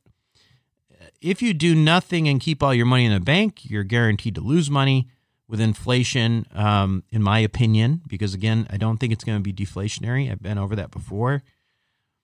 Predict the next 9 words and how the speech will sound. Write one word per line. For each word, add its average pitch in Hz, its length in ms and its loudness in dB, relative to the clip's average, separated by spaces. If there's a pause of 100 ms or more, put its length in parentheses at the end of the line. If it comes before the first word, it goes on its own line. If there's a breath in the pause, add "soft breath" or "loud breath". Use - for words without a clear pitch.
(200)
And 120 420 2 (140)
as 165 220 2
for - 160 -6
dry 139 240 2
powder, 131 640 2 (960)
as 139 160 4
for 147 80 2
dry 123 180 4
powder, 175 480 4